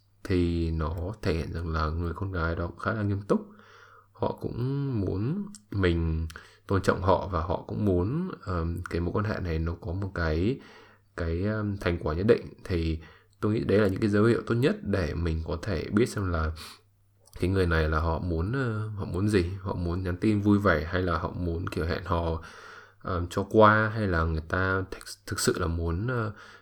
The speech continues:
đầu tư mối quan hệ này. Thì, ừm, cái việc, ờm, người ta hỏi han mình, cái việc người ta nhắn tin cho mình, tôi nghĩ rằng là đấy là những cái thứ, thứ rất là nhỏ thôi, nhưng mà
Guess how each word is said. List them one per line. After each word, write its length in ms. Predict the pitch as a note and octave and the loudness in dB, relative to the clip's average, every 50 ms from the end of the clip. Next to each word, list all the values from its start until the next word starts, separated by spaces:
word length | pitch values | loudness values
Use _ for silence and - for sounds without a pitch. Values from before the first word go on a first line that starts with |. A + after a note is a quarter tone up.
| _ - | _ 0
đầu 180 | G2 F2 E2+ E2 | 2 2 2 2
tư 180 | E2 - F#2 E2+ | 0 0 0 0
mối 140 | E2+ E2 F2 | 0 0 0
quan 120 | G2+ G#2 G#2 | 0 0 -2
hệ 80 | - - | -2 -4
này. 340 | - E2+ D#2+ D#2 D2+ D#2+ D#2+ D#2+ | -2 -2 -2 0 0 -2 -4 -4
Thì, 320 | - E2 D#2+ E2 D#2+ D#2 D#2 - - _ _ _ _ _ - | -4 -2 -2 0 -2 -4 -6 -10 -20 _ _ _ _ _ -12
ừm, 240 | - - F#2 F2 F2 - | -8 -6 -6 -6 -6 -4
cái 120 | - G2 F#2 - | -4 -4 0 2
việc, 180 | A2+ G2+ F2+ - - E2 E2 | 2 2 2 0 -6 -4 -2
ờm, 560 | E2 D#2 D#2 D#2 D#2 D#2 D2+ D#2 D#2 D2+ D2+ - E2+ F2 F2+ | 0 0 0 0 -2 -2 -4 -4 -4 -6 -8 -8 -8 -8 -8
người 80 | E2+ | -6
ta 500 | E2 - E2+ E2+ E2 E2 E2+ E2+ E2 E2+ E2+ E2+ - - F#2 F#2+ | -6 -4 -2 -2 -2 -2 -2 -4 -4 -4 -4 -6 -6 -6 -8 -8
hỏi 240 | F2+ - G2+ F2+ - | -2 0 0 0 0
han 360 | - - F2+ F2 F2+ F#2 F#2 | 0 2 4 4 4 4 2
mình, 260 | F2 E2 D#2+ D#2+ D#2+ D#2 | 2 0 0 0 -2 -2
cái 120 | D#2 D#2 | -4 -4
việc 200 | E2+ G2 F#2+ F2 | -2 -2 -2 -4
người 100 | F#2 D#2+ | -4 -6
ta 100 | - E2+ | -6 -6
nhắn 180 | E2+ F2 E2+ F2 | -4 -4 -4 -2
tin 140 | - G#2 G2 | -2 -4 -2
cho 120 | - F#2+ | -2 -2
mình, 240 | F#2 F2 E2+ E2 D#2+ | -2 -2 -2 -2 -2
tôi 120 | - E2+ | -2 -2
nghĩ 80 | F2 F2 | -4 -2
rằng 160 | - F#2+ F2+ | -4 -4 -2
là 120 | D#2+ D2+ F2 | -2 -2 -2
đấy 180 | F2+ F2+ F2 G2 | -2 -2 -2 -2
là 80 | G2 | -4
những 180 | F2 F2 F#2 G#2 | -4 -4 -4 -4
cái 200 | - F2 D#2+ E2 E2 | -4 -2 -4 -2 -2
thứ, 200 | - F2 F#2 G2 G#2+ A#2 G#2 G2+ - - - | 0 0 0 0 -2 -2 -2 -2 -2 -2 0
thứ 120 | F#2 F2+ G2+ | 0 2 2
rất 120 | C3+ - | 2 2
là 60 | B2 | 2
nhỏ 320 | G2 F#2+ F2+ D#2 C#2+ - - | 2 2 0 0 -2 -2 0
thôi, 200 | - F2+ E2+ F2 - - - - - - - - _ _ _ - | 2 2 2 2 -2 -12 -20 -20 -20 -20 -20 -20 _ _ _ -2
nhưng 280 | G2+ G2 F#2 F#2 F2+ F2+ | 0 2 2 2 2 2
mà 340 | E2+ D#2+ D#2 D#2 D#2 D#2+ | 2 2 2 2 0 -2